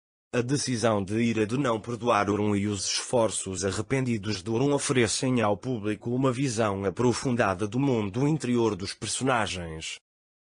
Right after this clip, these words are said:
A personagem de Neva está novamente na vanguarda com seus planos e intrigas. Seus esforços para prejudicar Ira e as armadilhas que ele prepara para separar Orun e Ira tornam a série ainda mais tensa.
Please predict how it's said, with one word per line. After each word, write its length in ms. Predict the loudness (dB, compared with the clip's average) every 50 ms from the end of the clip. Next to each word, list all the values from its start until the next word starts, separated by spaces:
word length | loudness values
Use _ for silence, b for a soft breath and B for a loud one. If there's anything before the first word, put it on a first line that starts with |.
| _ _ _ -8
A 80 | -8
personagem 720 | -6 -2 -2 -2 0 2 2 2 2 0 0 -2 -4 -4 -4
de 100 | -2 0
Neva 360 | 0 2 2 2 2 0 0
está 280 | 0 0 0 0 0 2
novamente 600 | 0 0 0 0 0 0 0 0 -2 -2 -4 -2
na 140 | -2 -2
vanguarda 680 | 0 0 0 0 2 2 2 4 2 0 0 -2 -2 -2
com 180 | -2 -2 -2
seus 340 | -2 0 0 0 0 0 -2
planos 520 | -2 0 0 0 2 0 -2 -4 -4 -4
e 60 | -2 -2
intrigas. 680 | -2 -2 0 0 0 0 0 -2 -4 -4 -6 -8 -12 -16 _ _ _ _ _ _ _
Seus 420 | -8 -4 -2 0 2 2 0 0 -2
esforços 640 | -4 -4 0 2 2 2 2 0 -4 -6 -6 -6
para 280 | -4 -2 -2 0 0 0
prejudicar 680 | -2 -2 -2 -2 -2 -2 -2 -2 0 0 0 2 2
Ira 240 | 0 0 0 0 0
e 140 | 2 2 2
as 160 | 2 2 2
armadilhas 640 | 2 2 2 2 0 0 0 0 2 2 2 2 0
que 160 | -2 -2 0
ele 240 | 2 2 2 0 -2
prepara 500 | -4 -4 -4 -2 0 2 2 2 2 0
para 240 | 0 0 0 0 0
separar 600 | 0 -2 -2 -2 -2 -2 0 2 2 2 2 2
Orun 260 | 2 2 2 2 2
e 220 | 2 4 4 2 2
Ira 180 | 2 0 0
tornam 480 | 0 2 2 2 0 0 0 0 2 2
a 60 | 0
série 440 | 0 0 0 0 0 0 0 0 2
ainda 300 | 2 2 2 2 2 2
mais 340 | 4 4 2 2 2 0 0
tensa. 480 | 0 0 0 0 0 -2 -2 -2 -2